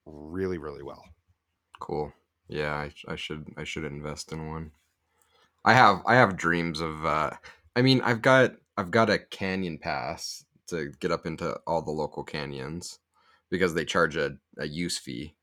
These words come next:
Speaker 2: uh, to drive into the canyon, so I have a canyon pass, I can just drive up there. There's this incredible canyon ten-minute drive from my house, and we, I probably go up in there once a year. I'm like, "This is, like, stupid."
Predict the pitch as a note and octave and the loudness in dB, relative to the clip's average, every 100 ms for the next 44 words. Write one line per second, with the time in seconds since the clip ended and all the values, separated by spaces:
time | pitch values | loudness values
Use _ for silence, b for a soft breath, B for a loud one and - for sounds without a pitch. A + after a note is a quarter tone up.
0 | _ _ D2 C2 - C#2+ C#2+ C2+ C2 B1 | _ _ -8 -8 -10 -6 -6 -6 -10 -10
1 | - C2+ C2+ C2+ C#2+ E2+ D#2+ - F#2 F#2 | -8 -8 -8 -10 -4 -2 -2 -6 -6 -4
2 | D#2 - C2+ D2 D#2+ D#2 D2+ - D2+ D#2+ | -6 -6 -8 -6 -8 -8 -10 -6 -2 -2
3 | D#2+ D#2 C#2+ - B B B _ G2+ F#2 | -2 -2 -2 -4 B B B _ 0 0
4 | F2 - G2 - F#2+ F2+ - - A2+ A2+ | -4 -2 -2 -2 -6 -6 -6 4 6 6
5 | F#2 E2+ D#2 - E2+ D#2+ D2+ D2 D2 D2 | 4 0 -2 -2 -4 -2 -4 -6 -8 -12
6 | _ _ _ _ _ _ _ _ _ _ | _ _ _ _ _ _ _ _ _ _
7 | _ - - A2+ G2+ E2 - C#2+ C#2 D#2+ | _ -6 0 2 2 0 -2 -4 -4 -8
8 | C#2+ B1 G1+ G#1 - - _ _ _ _ | -8 -8 -8 -10 -10 -14 _ _ _ _
9 | _ _ F2+ F2 F2 F2 - - - G2+ | _ _ -2 0 -2 -4 -2 -4 4 4
10 | F2 E2 E2 D#2+ D#2 D#2 C#2 C2 A#1+ - | 4 2 0 0 -2 -4 -4 -6 -8 -10
11 | A1+ A1 D2+ A2 A2+ E3 F#3 D3+ D3 C3 | -10 -8 -4 -4 -2 -2 -2 0 -2 -2
12 | - - E3+ E3+ - - | -6 -4 -4 -2 -4 -4